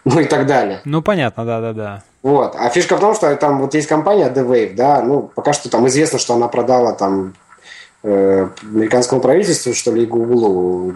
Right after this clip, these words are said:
Speaker 1: два, два тысячи кубитных штуки. Вот. Э, они как бы каждые там полтора-два года, они, да, они умножают.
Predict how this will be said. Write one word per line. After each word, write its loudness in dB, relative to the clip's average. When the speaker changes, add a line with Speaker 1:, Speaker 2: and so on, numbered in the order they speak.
Speaker 1:
два, 0
два 0
тысячи -4
кубитных -2
штуки. -2
Вот. 0
Э, 0
они 2
как 2
бы 2
каждые 2
там 0
полтора-два 0
года, 2
они, 0
да, 0
они -2
умножают. 0